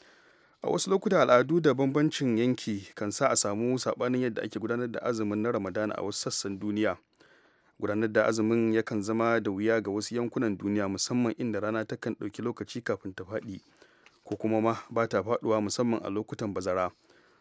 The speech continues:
Wanda hakan ya sa wasu musu-, wato malamai suka yi ittifakin cewa irin waɗannan yankunan su riƙa bin lokacin Saudiya wajen shan ruwa da ɗaukan azumi.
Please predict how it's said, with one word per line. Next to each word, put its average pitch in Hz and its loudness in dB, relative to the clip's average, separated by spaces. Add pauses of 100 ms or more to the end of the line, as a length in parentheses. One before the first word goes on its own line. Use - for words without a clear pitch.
(180)
Wanda 98 0
hakan 104 -2
ya 104 0
sa 101 -2
wasu 107 0
musu-, 107 -2
wato 98 -4
malamai 95 0
suka 117 -4
yi 110 -4
ittifakin 110 -6
cewa 107 0
irin 104 -2
waɗannan 107 0
yankunan 113 0
su - -8
riƙa 101 -4
bin 107 -2
lokacin 104 -4
Saudiya 107 -2
wajen 107 -2
shan 104 -4
ruwa 113 0 (140)
da 95 -2
ɗaukan 101 -6
azumi. 95 -4